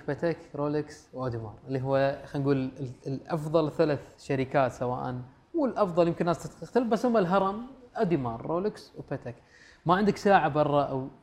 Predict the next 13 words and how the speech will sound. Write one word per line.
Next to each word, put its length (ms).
تطمح 340
أن 160
تملك 320
ساعة 480
من 240
برا 180
الشركات 440
الثلاثة 440
هذولا؟ 240
عندك 180
شيء 240
بينهم 260
من 320